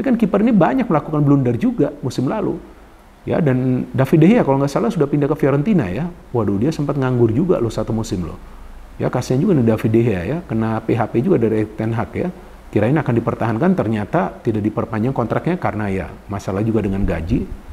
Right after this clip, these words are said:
Yang diberitakan kan gaji dia cukup tinggi, tapi kan dia juga perform ya di M U ya, di musim terakhirnya ya. Banyak mencatat clean sheet juga loh. Tapi inilah Erik ten Hag, dia memilih pemain-pemain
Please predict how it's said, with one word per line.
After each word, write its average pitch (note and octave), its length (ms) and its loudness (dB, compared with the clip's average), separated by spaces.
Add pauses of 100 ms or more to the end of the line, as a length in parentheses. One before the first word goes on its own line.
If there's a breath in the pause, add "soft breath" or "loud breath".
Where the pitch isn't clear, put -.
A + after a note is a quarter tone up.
(220)
Yang F#2 160 -4
diberitakan A2+ 420 0
kan C3+ 140 2
gaji F#2+ 260 2
dia B2 140 6
cukup A2+ 180 -6
tinggi, D3 220 4
tapi G#3+ 180 -2
kan C4 80 0
dia A#3+ 140 4
juga F#3 160 4
perform F#3 500 2
ya G#2 80 0
di A#2 140 4
M B2 180 2
U B2+ 80 6
ya, C3 160 2
di C#3 140 -4
musim A#2+ 240 0
terakhirnya B2+ 500 0
ya. B2+ 120 -4 (600 loud breath)
Banyak F3 320 2
mencatat D#3 400 0
clean D#3+ 220 2
sheet C#3+ 180 0
juga E3 320 2
loh. - 220 -10 (420 loud breath)
Tapi B3+ 260 2
inilah B3+ 300 6
Erik E3 160 2
ten E3+ 160 4
Hag, D3+ 180 0
dia D3 140 4
memilih E3 260 4
pemain-pemain C3+ 880 -4